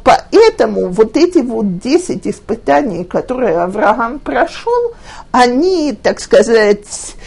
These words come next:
психологически, генетически повлияли на еврейский народ так, что больше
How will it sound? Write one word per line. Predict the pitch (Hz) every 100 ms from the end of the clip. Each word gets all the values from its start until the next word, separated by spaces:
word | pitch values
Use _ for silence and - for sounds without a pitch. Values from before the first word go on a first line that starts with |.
| - - - -
психологически, | - 339 - 311 285 254 285 - 330 - - 240
генетически | 233 226 370 294 339 - 233 208 - - - 185
повлияли | - 202 220 247 240 247 233 202
на | 214
еврейский | 214 226 240 247 240 - 226
народ | 233 233 233 262 285 -
так, | 440 -
что | - 262
больше | 226 208 294 294 -